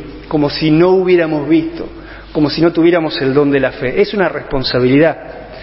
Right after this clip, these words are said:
De cómo respondamos nosotros depende no solamente nuestra vida, sino también la vida de otros alrededor.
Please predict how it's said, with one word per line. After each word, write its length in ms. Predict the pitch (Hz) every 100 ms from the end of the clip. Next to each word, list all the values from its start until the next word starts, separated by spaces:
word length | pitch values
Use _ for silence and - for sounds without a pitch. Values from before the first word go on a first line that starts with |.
| - - - - - - 139
De 140 | 139
cómo 560 | 196 202 208 196 - -
respondamos 680 | - - 160 160 185 185 165
nosotros 480 | 160 - 190 196 160
depende 400 | 151 180 175 170
no 100 | 180
solamente 540 | 214 196 196 208 185
nuestra 300 | 175 165 165
vida, 300 | 190 208 208 - - - - - - -
sino 180 | - 170
también 260 | 175 180 185
la 120 | 170
vida 240 | 190 185
de 100 | 170
otros 340 | 202 196 151 -
alrededor. 800 | 135 131 139 170 196 127 -